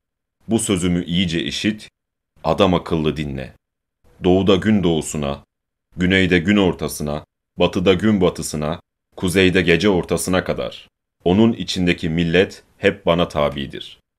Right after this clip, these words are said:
Bunca milleti hep düzene soktum. Millet şimdi kötü değildir. Türk Kağan'ı Ötügen ormanında oturdukça ülkede sıkıntı olmaz.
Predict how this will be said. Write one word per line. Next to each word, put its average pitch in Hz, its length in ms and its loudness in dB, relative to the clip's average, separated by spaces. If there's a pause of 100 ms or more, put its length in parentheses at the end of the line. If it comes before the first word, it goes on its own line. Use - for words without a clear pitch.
(320)
Bunca 95 380 4
milleti 85 400 0
hep 92 280 -4
düzene 78 340 -4
soktum. 60 480 -12 (540)
Millet 85 680 0
şimdi 101 400 -2
kötü 80 300 -6
değildir. 69 600 -6 (540)
Türk 123 300 0
Kağan'ı 87 360 0
Ötügen 90 520 0
ormanında 82 500 0
oturdukça 87 840 -2 (200)
ülkede 85 400 0
sıkıntı 76 420 -6
olmaz. 73 580 -6